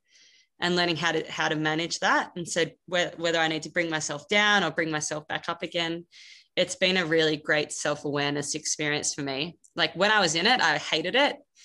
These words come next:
It was horrible. Um, but I've learned a lot from that experience. And yeah, I think I'm doing pretty well now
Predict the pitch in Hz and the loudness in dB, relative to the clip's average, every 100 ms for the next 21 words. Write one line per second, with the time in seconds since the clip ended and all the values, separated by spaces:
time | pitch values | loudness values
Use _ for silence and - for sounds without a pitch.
0 | - - _ _ _ _ - 165 - 165 | -20 -20 _ _ _ _ -6 -4 -2 0
1 | 165 185 254 311 - _ _ - 170 156 | 0 2 0 0 -8 _ _ -6 -2 -2
2 | 151 - - 175 - - 170 156 165 160 | -4 -6 0 2 0 0 0 0 -2 -2
3 | - - 156 151 - - 147 139 135 - | -2 -4 0 0 0 -4 -4 -4 -2 -4
4 | - 139 127 - - - - _ - 151 | -2 -2 -4 -4 -6 -8 -8 _ -6 -4
5 | 143 143 - - - _ _ _ _ _ | -4 -4 -6 -6 -10 _ _ _ _ _
6 | _ _ _ _ - 285 208 139 - _ | _ _ _ _ -4 2 4 2 -4 _
7 | 214 226 254 240 220 214 202 196 190 185 | -4 -2 0 0 4 2 2 0 2 2
8 | 185 147 139 | 2 0 -2